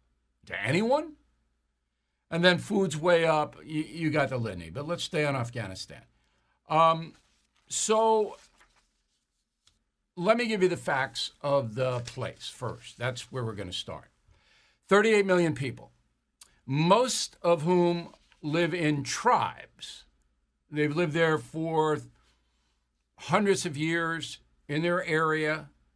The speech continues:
It's unsophisticated, um, low life expectancy.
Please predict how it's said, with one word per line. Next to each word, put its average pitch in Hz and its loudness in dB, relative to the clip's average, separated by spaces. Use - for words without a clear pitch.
It's 135 -6
unsophisticated, 156 -2
um, 120 0
low 160 2
life 160 2
expectancy. 160 -4